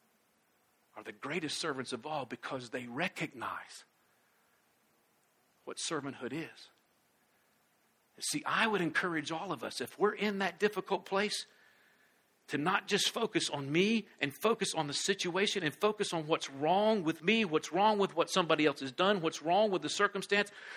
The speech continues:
but to say, "Okay, God, here I am. I give this to you. I'm gonna stand fast in you, and I'm gonna give you thanks. And God, I'm gonna make myself available in the midst of all of this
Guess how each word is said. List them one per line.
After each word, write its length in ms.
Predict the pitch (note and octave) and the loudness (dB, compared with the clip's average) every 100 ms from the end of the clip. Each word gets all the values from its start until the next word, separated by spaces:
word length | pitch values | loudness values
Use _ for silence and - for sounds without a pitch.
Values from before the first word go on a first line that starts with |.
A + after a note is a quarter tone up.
| - | 2
but 140 | F3 E3+ | 4 4
to 80 | |
say, 200 | D#3 F3 | 4 6
"Okay, 320 | D#3+ G#3+ G3 G#3+ | 8 8 8 8
God, 320 | E3 G3 F#3+ | 10 10 10
here 240 | E3+ A3+ | 8 12
I 160 | G3+ F#3+ | 12 12
am. 320 | G3 F#3 E3 | 10 6 8
I 140 | E3 F#3+ | 8 8
give 240 | F3+ G#3+ | 8 4
this 160 | A3 - | 4 2
to 120 | - | 0
you. 340 | E3 G#3 A#3 A3+ - - | 2 2 0 -4 -14 8
I'm 100 | G3 | 8
gonna 140 | A#3+ G#3 | 10 6
stand 340 | - G#3+ G3+ | 8 8 8
fast 400 | - A3 A3 - | 8 8 8 4
in 160 | G#3+ G3+ | 2 4
you, 220 | A3+ A#3+ - | 4 2 4
and 80 | D#3+ | 10
I'm 140 | A3 | 12
gonna 140 | C4+ A#3+ | 10 6
give 280 | F3+ A#3+ F#3 | 4 2 2
you 120 | A#3 | 2
thanks. 340 | - A#3+ A#3+ | 4 4 4
And 140 | F3+ F3 | 2 8
God, 220 | A3 G#3 | 10 10
I'm 120 | B3+ | 10
gonna 140 | B3 | 8
make 260 | F#3+ A#3+ - | 8 8 8
myself 400 | A3 G#3+ A3+ F3 | 4 6 6 6
available 460 | G3 G#3+ B3 A#3 G3+ | 8 8 8 6 4
in 80 | |
the 80 | F3+ | 4
midst 280 | G3 D4 - | 4 2 2
of 120 | C4 | 4
all 180 | A#3+ G#3+ | 6 8
of 60 | E3+ | 8
this 200 | F3+ | 4